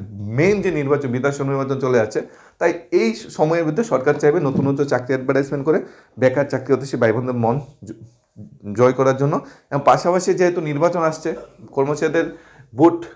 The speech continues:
অনেকটা বিরাট বড় ফ্যাক্টর। আশা করছি ভিলেজ কমিটি কিংবা স্বশাসিত জেলা পরিষদ নির্বাচনের আগে কর্মচারীদের জন্য আরেক কিস্তি দিয়ে ডিক্লেয়ার হচ্ছে। এর মধ্যে বাজেট অধিবেশন আ-, চলে আসছে, এই নির্বাচন আগে বাজেট অধিবেশন হয়ে যাবে।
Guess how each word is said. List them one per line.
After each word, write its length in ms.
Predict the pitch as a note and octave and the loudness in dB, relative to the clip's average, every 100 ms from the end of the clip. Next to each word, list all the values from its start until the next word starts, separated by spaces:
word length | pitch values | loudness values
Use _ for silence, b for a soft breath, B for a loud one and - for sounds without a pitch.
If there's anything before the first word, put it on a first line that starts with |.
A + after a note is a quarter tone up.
| _ | _
অনেকটা 300 | - B2+ C3 | -6 -4 -2
বিরাট 300 | B2+ C#3 C#3+ | 0 2 0
বড় 140 | D3+ D3 | -2 -2
ফ্যাক্টর। 300 | C3+ C3+ - | -2 0 0
আশা 200 | - C#3 | 0 0
করছি 220 | D3 C#3+ | -2 -2
ভিলেজ 300 | C3 C#3+ C#3+ | 0 0 -2
কমিটি 360 | C#3+ C#3+ D3 | -6 -4 -4
কিংবা 480 | A#2+ B2 A#2+ B2 B2 B B B B | -6 -6 -2 -2 -2 B B B B
স্বশাসিত 340 | B2+ B2 D#3 | 2 2 2
জেলা 240 | D#3 C3+ C3 | 4 4 4
পরিষদ 160 | D3 | 2
নির্বাচনের 440 | C#3+ C#3 C#3+ C#3+ C#3+ | 0 2 0 0 0
আগে 100 | D3+ | 0
কর্মচারীদের 520 | C#3+ C3+ C3+ C#3+ C#3+ | 0 -2 -2 -2 0
জন্য 220 | C#3+ D3 | 0 2
আরেক 180 | C#3 A#2+ | 2 0
কিস্তি 260 | C3+ C3+ B2 | -4 -6 -4
দিয়ে 160 | B2+ | -2
ডিক্লেয়ার 340 | B2 A#2+ C#3+ C#3+ | -2 0 2 2
হচ্ছে। 200 | C3+ F3+ | 0 0
এর 140 | B2 | 0
মধ্যে 400 | C#3 C#3+ E3 E3 B B - | 0 2 0 0 B B 0
বাজেট 360 | A2+ B2+ E3 D#3 | 2 4 2 0
অধিবেশন 420 | D#3+ F3 F3 E3 | 0 2 2 2
আ-, 200 | C#3+ - | 0 2
চলে 200 | D#3 D#3+ | 4 6
আসছে, 320 | D3+ - E3 - | 4 0 -6 -4
এই 100 | C#3 | -4
নির্বাচন 380 | C3+ C3 C#3 C#3+ | 0 0 0 -2
আগে 140 | C3+ | -2
বাজেট 320 | C#3 G#2+ C#3 | 2 2 2
অধিবেশন 340 | D3+ D#3 D3+ D3 | 0 0 0 0
হয়ে 120 | C#3+ | 0
যাবে। 240 | C3+ C3 | 0 -2